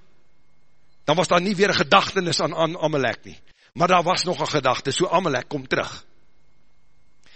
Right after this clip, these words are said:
En nou sê ek, Amalekiete teen Saul en teen Israel, en, en, en Samuel sê vir Saul, "So sê die Here, gaan tref Amalek met die banvloek, ek is met jou."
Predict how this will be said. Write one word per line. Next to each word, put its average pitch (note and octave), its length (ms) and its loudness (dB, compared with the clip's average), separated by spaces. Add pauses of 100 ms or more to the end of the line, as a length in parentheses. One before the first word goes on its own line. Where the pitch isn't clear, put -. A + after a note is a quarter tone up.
En D#3+ 120 2
nou G#3+ 140 6
sê - 80 0
ek, - 120 -4 (120)
Amalekiete G3 580 0
teen F#3+ 220 -2
Saul G3 280 2
en D3+ 80 -6
teen F3+ 160 0
Israel, D3+ 400 2
en, D3 120 -6 (160)
en, D#3 160 -4
en D3 160 -2
Samuel A#3+ 440 4
sê E3+ 200 0
vir D3 100 -10
Saul, D3 220 2
"So - 180 -2
sê G#3+ 240 2
die D#3+ 120 0
Here, C#3+ 160 0 (140)
gaan E3 320 2
tref D4 360 2 (100)
Amalek G3+ 560 2
met C#3 120 -2
die D3 80 -2
banvloek, C#3+ 440 -2
ek B2 120 -4
is - 100 -2
met B2+ 180 -2
jou." D#2+ 160 -12